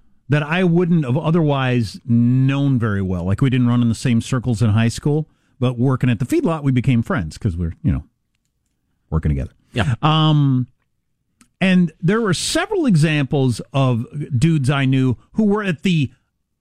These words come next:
Speaker 1: they were that guy in high school that, like, gets all D's and F's and just doesn't even seem to care.
Speaker 2: Mm-hmm.
Speaker 1: And they're, they're just, like,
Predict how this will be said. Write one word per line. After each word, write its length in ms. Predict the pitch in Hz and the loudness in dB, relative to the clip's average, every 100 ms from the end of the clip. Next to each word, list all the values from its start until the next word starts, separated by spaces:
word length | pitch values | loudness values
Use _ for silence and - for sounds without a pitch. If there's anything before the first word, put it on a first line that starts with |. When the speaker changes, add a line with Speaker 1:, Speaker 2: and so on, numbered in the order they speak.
| - | -2
Speaker 1:
they 260 | 131 202 | 0 2
were 160 | 320 339 | 0 0
that 340 | 254 269 170 | 0 -2 -2
guy 240 | 156 220 226 | 0 0 0
in 140 | 196 | 2
high 220 | 151 202 | 2 2
school 560 | 226 - - 113 104 92 - _ _ _ - | 0 -2 0 2 2 -2 -8 _ _ _ 0
that, 440 | 120 160 156 151 | 0 2 -2 -6
like, 280 | 156 156 127 | -4 -4 -2
gets 280 | 127 - 180 - | -4 -4 -8 -6
all 240 | 196 262 | -4 0
D's 340 | 233 240 233 196 | 2 4 4 2
and 100 | 196 | 0
F's 460 | 139 - - - - _ _ _ _ | -2 -6 -12 -14 -20 _ _ _ _
and 240 | 196 190 151 | 0 2 2
just 220 | 233 - | 0 0
doesn't 240 | 247 208 | 0 2
even 200 | 226 196 | 4 2
seem 240 | - 196 160 | 2 0 0
to 60 | |
care. 260 | 135 - - - _ 113 | -2 -6 -8 -14 _ -6
Speaker 2:
Mm-hmm. 460 | 120 107 117 - | -2 -2 -4 -2
Speaker 1:
And 260 | 277 311 185 | 0 2 2
they're, 60 | 185 | 0
they're 180 | 160 180 | -2 -2
just, 400 | 175 - - - | -2 -4 -8 -4
like, 500 | 165 147 - - | 0 0 -4 -10